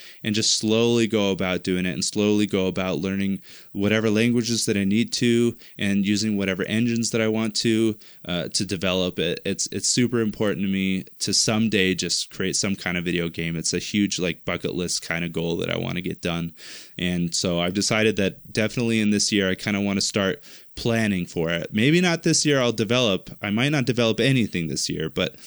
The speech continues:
I wanna at least start planning it and getting it completely ready. So maybe by twenty twenty-one, I'll start developing something and getting something really cool out there in the future.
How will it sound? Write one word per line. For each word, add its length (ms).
I 80
wanna 180
at 140
least 180
start 240
planning 440
it 200
and 100
getting 280
it 180
completely 480
ready. 300
So 220
maybe 260
by 280
twenty 300
twenty-one, 720
I'll 100
start 260
developing 640
something 580
and 180
getting 200
something 340
really 220
cool 340
out 140
there 300
in 100
the 80
future. 600